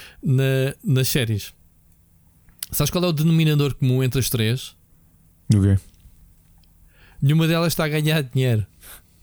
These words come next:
Speaker 1: Ou melhor, a Netflix, como tu sabes, perdeu subscrições, está, tem prejuízos, é daquelas, eh, empresas que nunca vai ganhar dinheiro, vai sempre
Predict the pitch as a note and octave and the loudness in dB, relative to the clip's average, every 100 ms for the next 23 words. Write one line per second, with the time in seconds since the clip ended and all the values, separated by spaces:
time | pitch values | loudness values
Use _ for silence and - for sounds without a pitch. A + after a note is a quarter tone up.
0 | _ - _ - - - _ _ _ _ | _ -20 _ -20 -20 -20 _ _ _ _
1 | _ _ - - - - C#3+ C#3+ A2 G2+ | _ _ -20 -20 -16 -6 -2 0 -2 -4
2 | _ _ _ _ - C#3+ D#3+ F#3 G3 - | _ _ _ _ -4 -2 -2 -4 -4 -4
3 | F3+ D#3 B2+ E3+ - - C#3 A#2+ C#3 - | -4 -2 0 -2 -4 -4 -2 0 -2 -2
4 | B2+ E3 E3+ - D#3+ D3+ C3 B2 D3 A#2+ | 0 0 -2 -2 -2 -2 -4 -2 0 0
5 | B2 A#2 D#3+ F#3 E3 C#3 C#3 - C#3 A#2+ | 0 0 0 0 -2 0 -2 -2 -2 -2
6 | D3+ C3+ B2 B2+ A#2+ C3+ B2+ C3 - C3+ | -4 -6 -2 -2 0 0 0 -2 -2 0
7 | C#3 C3+ C3 C3 C3 B2+ B2+ C3+ C3 A#2 | 0 0 -2 -2 -2 -2 0 -2 -2 -2
8 | C3+ | -2